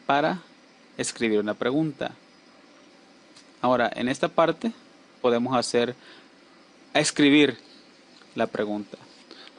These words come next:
Por ejemplo, aquí en este caso, para ilustraciones, le voy a preguntar, "¿Cuál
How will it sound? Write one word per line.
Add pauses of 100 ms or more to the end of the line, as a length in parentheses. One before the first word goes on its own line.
(280)
Por
ejemplo,
aquí
en
este
caso,
para
ilustraciones,
le
voy
a
preguntar, (1040)
"¿Cuál